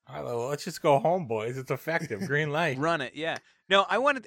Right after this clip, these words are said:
Speaker 2: 'cause this doesn't really affect my green light or cancel anyways, 'cause it's a nostalgia thing that I can't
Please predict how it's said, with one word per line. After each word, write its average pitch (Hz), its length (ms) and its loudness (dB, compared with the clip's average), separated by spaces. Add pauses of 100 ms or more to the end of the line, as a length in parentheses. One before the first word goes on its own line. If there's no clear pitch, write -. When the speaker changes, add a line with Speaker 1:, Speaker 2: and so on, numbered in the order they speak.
Speaker 2:
'cause 190 140 -2
this 247 140 -6
doesn't 262 200 0
really 214 200 2
affect 180 340 -2
my 180 80 2
green 147 260 -2
light 151 140 2
or 135 40 0
cancel 135 360 -4
anyways, 120 300 -2
'cause 127 120 -8
it's 117 140 -12
a 139 60 -10
nostalgia 123 520 -4
thing 135 260 -6
that 107 100 -2
I 101 40 0
can't 135 300 -12